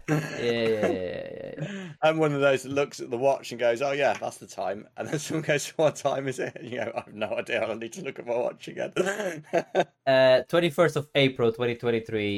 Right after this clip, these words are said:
Speaker 1: is, uh, indeed when, uh, uh, Advance Wars Reboot Camp comes out. So one and two. So I'm looking forward to that. I'll probably definitely, probably definitely be, be, be, be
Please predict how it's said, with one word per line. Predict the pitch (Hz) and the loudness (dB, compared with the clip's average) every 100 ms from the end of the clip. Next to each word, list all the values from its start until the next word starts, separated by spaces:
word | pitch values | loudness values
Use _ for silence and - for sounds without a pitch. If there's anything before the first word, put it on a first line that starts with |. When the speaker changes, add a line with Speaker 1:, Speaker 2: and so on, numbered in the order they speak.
| - | -4
Speaker 1:
is, | 107 101 92 - - | -4 -4 -6 -12 -6
uh, | 104 98 | -4 -2
indeed | 107 98 98 92 95 | -2 -4 -2 -4 -4
when, | 98 95 95 | -2 -2 -4
uh, | 92 90 - | -4 -4 -4
uh, | 90 87 | -6 -8
Advance | 92 95 90 | -4 -6 -6
Wars | 98 90 90 - | -4 -4 -4 -6
Reboot | 104 92 101 - - | -10 -8 -12 -12 -8
Camp | 95 85 - - | -8 -8 -20 -12
comes | 92 87 | -12 -10
out. | - - | -14 -14
So | - 90 | -10 -10
one | 85 98 98 | -6 -6 -6
and | 90 | -8
two. | 87 | -6
So | 107 | -4
I'm | 113 | -4
looking | 123 127 113 | -4 -6 -4
forward | 113 104 | -4 -2
to | |
that. | 107 98 | -4 0
I'll | 127 - | 0 2
probably | 185 117 | 0 0
definitely, | 104 117 98 90 90 _ _ - | 0 -2 -2 -8 -8 _ _ 2
probably | 151 117 113 | 2 2 0
definitely | 104 98 - 92 90 | 2 0 -2 -10 -8
be, | 92 | -8
be, | 90 - 85 | -10 -12 -12
be, | 85 85 | -10 -12
be | 73 82 - | -12 -14 -16